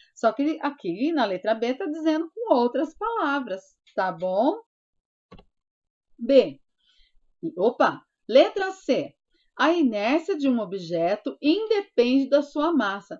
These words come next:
Não, quanto maior a massa, maior a inércia. Quanto menor a massa, menor a inércia.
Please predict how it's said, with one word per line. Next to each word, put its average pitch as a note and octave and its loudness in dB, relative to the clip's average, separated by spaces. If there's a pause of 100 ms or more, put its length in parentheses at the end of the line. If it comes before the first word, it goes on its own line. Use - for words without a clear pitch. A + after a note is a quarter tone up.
(140)
Não, D4+ 4
quanto F#3 -4
maior E3 -6
a G#3 -2
massa, A#3 0
maior F4 0
a A4+ -6
inércia. E4+ 0
Quanto F#3 -10
menor F3 -4
a F3+ -2
massa, F#3+ -4
menor C#4 2
a B3 -4
inércia. D#4 -2